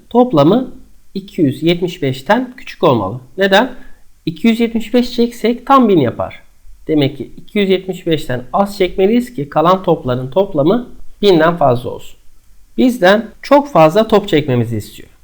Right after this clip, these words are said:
Yani çekebildiğin kadar çek. Peki bunun için nasıl bir çekim yapmalıyız? Önce ufakları tüketiriz. Önce bir, sonra ikiyi, sonra üçü. Bu şekilde devam eder.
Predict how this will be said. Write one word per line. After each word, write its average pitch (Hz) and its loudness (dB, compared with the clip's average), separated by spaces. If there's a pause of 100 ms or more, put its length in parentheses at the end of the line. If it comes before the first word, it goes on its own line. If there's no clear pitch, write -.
(140)
Yani 180 0
çekebildiğin 180 2
kadar 151 2
çek. 95 -8 (560)
Peki 226 -2
bunun 233 4
için 254 -8
nasıl 233 0
bir 185 -2
çekim 170 0
yapmalıyız? - -4 (360)
Önce 226 4
ufakları 196 2
tüketiriz. 107 -12 (380)
Önce 196 0
bir, 175 -2 (440)
sonra 147 -2
ikiyi, 113 -6 (220)
sonra 190 0
üçü. 123 -6 (420)
Bu 339 -4
şekilde 170 0
devam 135 2
eder. 85 -10